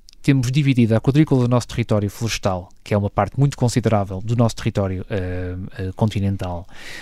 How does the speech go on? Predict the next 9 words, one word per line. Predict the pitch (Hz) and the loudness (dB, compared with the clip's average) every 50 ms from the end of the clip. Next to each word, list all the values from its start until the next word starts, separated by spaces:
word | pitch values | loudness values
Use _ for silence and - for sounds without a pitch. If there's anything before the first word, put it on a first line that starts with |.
| - - | -6 2
leva | 139 139 143 147 - 151 | 6 6 6 6 4 2
a | 147 | 0
que | - - 139 135 135 135 143 151 196 - - - - - - - - | 0 0 2 4 4 4 2 2 -2 -6 -14 -20 -20 -20 -20 -12 -2
o | - 139 131 | 2 2 2
esforço | 120 - - - - 180 170 139 - - - - - - - - - - - - - | 2 2 -2 0 4 6 6 6 4 -2 -8 -8 -12 -14 -16 -20 -20 -20 -18 -10 0
para | - 131 123 123 139 | 2 2 4 4 2
o | - - 151 | -2 -2 -4
cadastro | - - 131 - 147 143 131 117 - - - - 101 95 - - - | -2 -2 0 2 2 2 2 0 -2 -8 -10 -10 -10 -10 -12 -14 -14
das, | - 101 98 101 98 98 95 95 95 - - | -12 -8 -6 -4 -4 -4 -4 -6 -8 -10 -10